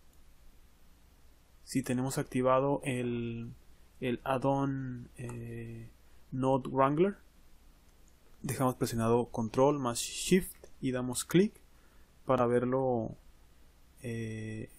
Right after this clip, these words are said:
para ver qué es lo que hace este nodo.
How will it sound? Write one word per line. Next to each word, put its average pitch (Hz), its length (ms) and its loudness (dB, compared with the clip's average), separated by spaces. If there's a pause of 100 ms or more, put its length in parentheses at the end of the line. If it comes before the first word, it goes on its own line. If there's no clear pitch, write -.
(320)
para 120 200 -2
ver 120 240 -2 (260)
qué 135 120 0
es 123 60 2
lo 127 100 0
que 127 100 -2
hace 123 240 -2
este 120 260 -2
nodo. 120 360 -4